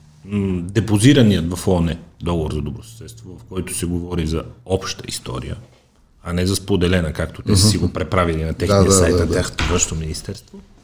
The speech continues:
Speaker 1: ясно дава отговор на този въпрос, като аз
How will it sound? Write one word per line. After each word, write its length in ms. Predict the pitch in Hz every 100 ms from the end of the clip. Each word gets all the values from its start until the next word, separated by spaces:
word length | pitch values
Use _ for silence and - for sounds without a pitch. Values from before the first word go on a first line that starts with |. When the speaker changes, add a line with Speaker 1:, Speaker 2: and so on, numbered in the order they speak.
| _ _ _ _ _ - _ _ - -
Speaker 1:
ясно 360 | 123 127 107
дава 220 | 95 92
отговор 340 | 87 85 80 78
на 120 | 78
този 280 | 78 76 78
въпрос, 600 | 69 - - 170 - - - - - _ _ _ _ _ _ _ -
като 380 | 139 123 123 123 -
аз 380 | 101 104 - -